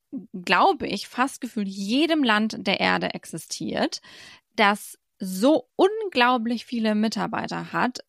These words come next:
Tausende über Tausende, zusätzlich noch mit externen Agenturen arbeitet und so weiter, einfach so extrem viele Leute, dass du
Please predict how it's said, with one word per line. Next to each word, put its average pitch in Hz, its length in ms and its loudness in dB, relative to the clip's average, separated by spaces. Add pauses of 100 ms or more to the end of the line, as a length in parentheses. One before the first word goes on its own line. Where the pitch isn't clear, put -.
Tausende 311 640 4
über 226 140 0
Tausende, 170 680 -4
zusätzlich 277 800 -2
noch 175 180 -4
mit - 240 -8
externen - 420 -2
Agenturen - 580 0
arbeitet - 560 -4 (420)
und 285 220 8
so 254 100 2
weiter, 220 240 2
einfach 220 260 -2
so 269 380 -2
extrem 254 480 -4
viele 196 220 -2
Leute, 208 720 2 (520)
dass 226 280 0
du 247 160 -6